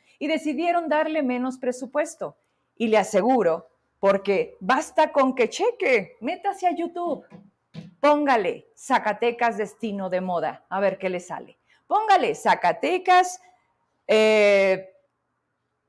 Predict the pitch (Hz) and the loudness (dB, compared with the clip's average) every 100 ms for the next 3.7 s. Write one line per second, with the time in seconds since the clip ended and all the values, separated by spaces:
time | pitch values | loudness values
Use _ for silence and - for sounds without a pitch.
0 | _ _ _ _ _ _ - 214 208 285 | _ _ _ _ _ _ -4 0 2 4
1 | 285 277 254 247 294 277 269 247 247 226 | 2 4 0 -2 -2 0 0 -2 0 0
2 | 220 226 226 208 185 170 180 - 277 240 | 0 -4 -4 -6 -4 -6 -8 -6 0 2
3 | 269 240 - 233 202 143 - | 2 -2 0 0 0 -2 -6